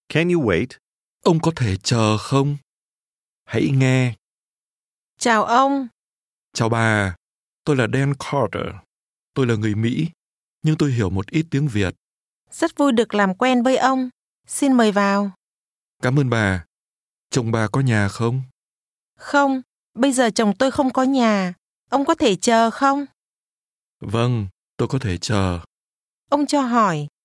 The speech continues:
Speaker 3: bà Carter có ở Hà Nội với ông không?
Speaker 2: Vâng, vợ tôi ở đây với tôi.
Speaker 1: In this conversation, you heard
Speaker 2: có nhà
Speaker 1: or at home.
Speaker 2: Hãy nghe lại.
Speaker 3: Chào ông.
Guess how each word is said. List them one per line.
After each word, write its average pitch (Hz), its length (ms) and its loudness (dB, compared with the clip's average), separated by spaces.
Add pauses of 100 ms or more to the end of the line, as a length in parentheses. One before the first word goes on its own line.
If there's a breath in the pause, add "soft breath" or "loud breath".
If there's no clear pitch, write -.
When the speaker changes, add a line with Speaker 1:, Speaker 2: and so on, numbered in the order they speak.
Speaker 3:
bà 220 220 -2
Carter 269 440 -2
có 269 80 0
ở 247 160 0
Hà 190 200 -4
Nội 214 240 0
với 240 140 -2
ông 277 200 0
không? 277 360 -2 (600)
Speaker 2:
Vâng, 127 520 -2 (680)
vợ - 220 -4
tôi 123 160 0
ở 90 120 0
đây 117 240 0
với 113 220 -2
tôi. 117 320 -2 (1040)
Speaker 1:
In 185 180 2
this 185 200 0
conversation, 95 880 -2
you 117 80 0
heard 110 340 0 (440)
Speaker 2:
có 135 320 2
nhà 104 540 0 (600)
Speaker 1:
or 87 320 0 (220)
at 117 180 0
home. 107 360 -2 (520)
Speaker 2:
Hãy 139 240 -6
nghe 135 200 2
lại. 101 340 0 (960)
Speaker 3:
Chào 220 260 2
ông. 269 440 0